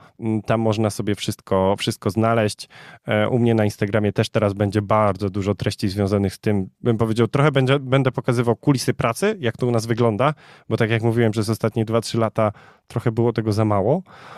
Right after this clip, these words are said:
e, więc będę pokazywał, jak to wygląda. Em, więc no, można też nas, nie wiem, kiedy będzie podcast leciał, ale trzynastego maja jesteśmy w Krakowie na ekspozycji, na największych targach foto-wideo. To też jakby ktoś słuchał, to, to zapraszam, a jak nie, to w następnym roku, bo są naprawdę super targi.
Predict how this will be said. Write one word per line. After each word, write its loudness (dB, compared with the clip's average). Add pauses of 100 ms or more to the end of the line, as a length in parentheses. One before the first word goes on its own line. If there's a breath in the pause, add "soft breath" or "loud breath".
(140 loud breath)
e, 2
więc -2
będę -2
pokazywał, -2
jak -2
to -8
wygląda. 2 (560 loud breath)
Em, -2 (160)
więc -2
no, 2 (560)
można 2
też 0
nas, 0
nie -2
wiem, 4
kiedy 2
będzie -2
podcast -2
leciał, 2 (120)
ale 4
trzynastego 0
maja 4
jesteśmy 0
w -6
Krakowie 0 (120)
na 0
ekspozycji, -2
na 2
największych 0
targach -2
foto-wideo. 0
To -8
też -6
jakby -6
ktoś -10
słuchał, -4
to, -2
to -2
zapraszam, 0
a 0
jak 0
nie, 2
to -6
w -4
następnym -2
roku, -2
bo 0
są -4
naprawdę -4
super -4
targi. -4